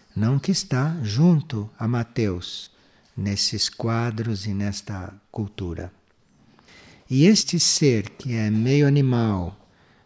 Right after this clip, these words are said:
meio anjo, meio homem, este ser que reúne tudo isto, isto é uma síntese dos outros três animais.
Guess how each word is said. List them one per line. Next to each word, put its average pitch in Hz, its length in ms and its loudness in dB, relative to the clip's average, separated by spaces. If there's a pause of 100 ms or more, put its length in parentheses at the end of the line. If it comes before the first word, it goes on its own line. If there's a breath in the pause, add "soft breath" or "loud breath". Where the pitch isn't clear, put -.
(120)
meio 120 340 0
anjo, 101 600 -2
meio 113 300 -2
homem, 101 600 -2
este 113 260 -4
ser 104 420 -2 (260)
que - 120 -12
reúne 101 400 0
tudo 135 300 4
isto, 151 440 6 (500 loud breath)
isto 147 220 0
é 202 60 10
uma 214 220 10
síntese 139 1000 4 (380 soft breath)
dos 139 320 4
outros 196 440 6
três 147 300 6
animais. 117 800 0